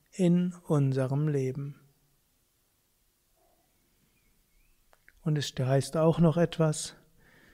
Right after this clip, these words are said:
das Richtige zu tun ist nicht immer einfach. Auch Rama wusste oft nicht, was das Richtige ist. Selbst Gott auf Erden weiß manchmal nicht, was das Richtige ist.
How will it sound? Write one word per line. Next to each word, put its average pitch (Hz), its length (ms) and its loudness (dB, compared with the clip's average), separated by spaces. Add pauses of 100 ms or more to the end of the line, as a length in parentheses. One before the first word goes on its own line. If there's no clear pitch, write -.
(420)
das 151 260 0
Richtige 220 500 6
zu 220 160 4
tun 262 420 6
ist 247 180 4
nicht 196 180 4
immer 175 400 2
einfach. 135 760 -4 (1000)
Auch 170 280 8
Rama 175 400 6
wusste 160 280 0
oft 165 220 2
nicht, 165 220 2
was 151 160 2
das 151 200 0
Richtige 147 360 0
ist. - 60 -4
Selbst 190 300 2
Gott 226 300 0
auf 180 240 0
Erden 196 400 4
weiß 156 240 4
manchmal 156 380 2
nicht, 160 240 -2
was 156 140 -2
das 156 220 -2
Richtige 151 460 -4
ist. 156 340 -14